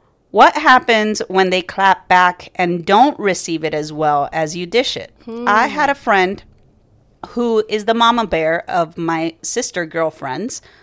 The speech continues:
Speaker 1: pull that shit on me one day because of something I asked in our group irked her. Minor directions or something. She yelled, uh, at me to just stop talking.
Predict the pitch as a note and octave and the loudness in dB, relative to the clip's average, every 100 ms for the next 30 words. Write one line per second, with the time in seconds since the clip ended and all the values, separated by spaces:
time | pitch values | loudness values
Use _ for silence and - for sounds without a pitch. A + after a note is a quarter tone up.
0 | _ - A#3 A#3 A3+ G#3+ - - G#3 G3+ | _ -2 0 2 2 0 -2 -4 0 0
1 | G#3 A#3 G3+ D#3+ D#3 D#3 D3+ - F3+ E3+ | -2 -4 -2 -2 -4 -4 -6 -8 -12 -8
2 | F3 E3 - A#3+ B3+ C4+ B3+ - F#3+ G#3 | -8 -6 -4 -4 -4 -6 -6 -2 -2 -2
3 | - F3+ D#3 E3 - - - _ _ _ | 0 0 0 -4 -8 -12 -20 _ _ _
4 | - F#3 F3 F3 G3+ C4 G3+ F3+ - _ | -4 2 2 2 -2 2 2 0 -14 _
5 | - A4+ A4+ - - - _ _ _ _ | 0 0 0 -10 -14 -14 _ _ _ _
6 | _ _ _ _ - A#3+ D4 D4+ C4 A#3 | _ _ _ _ -2 2 4 4 2 4
7 | F3 F3+ - E3 D#3 D3+ D#3+ - D3+ C#3+ | 4 2 -2 -6 -6 -8 -8 -6 -6 -8
8 | - - F3+ _ _ _ _ _ - - | -14 -16 -20 _ _ _ _ _ -12 -8
9 | A3 G#3 A#3 C4 D4+ D#4 - _ _ _ | -6 2 4 6 4 0 -14 _ _ _
10 | _ _ _ G3+ G3 F#3+ F#3 F#3 F3+ - | _ _ _ -2 2 4 4 2 -2 -10
11 | _ _ _ - G3 G#3 G3 G3+ - F3+ | _ _ _ -4 -2 -2 -4 -6 -8 -12
12 | - F#3+ F#3 - F#3+ F3+ - - E3+ - | -4 -2 -2 -2 2 2 2 0 0 -2
13 | D#2 F3 | -12 -20